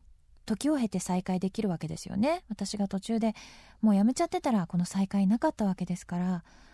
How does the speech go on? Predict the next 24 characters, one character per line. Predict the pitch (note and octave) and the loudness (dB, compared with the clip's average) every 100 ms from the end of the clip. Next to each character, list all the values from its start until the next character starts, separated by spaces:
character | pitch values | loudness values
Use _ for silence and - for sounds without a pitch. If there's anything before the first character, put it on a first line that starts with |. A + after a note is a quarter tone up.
| - | -14
あ | - F3 | -2 0
の、 | E3+ | 0
続 | - F#3+ | -2 -4
け | A#3+ | -2
て | C4+ | -4
き | - | -4
た | C#4 | -6
か | - | -6
ら | F#3+ | -4
こ | - G4 | -2 -2
そ、 | G#4+ C4 | 0 0
「あ、 | - - - | -2 -12 -2
い | F#3 | 2
ろ | G#3+ | 4
ん | |
な | D#4 | 2
こ | G#4 A4+ | -2 -2
と | B3 | -2
あ | |
っ | - | 0
た | A3+ | 2
ね」 | A3+ D4+ | 2 2
っ | F4+ - - | -2 -10 -4
て | A3+ G3+ | 0 0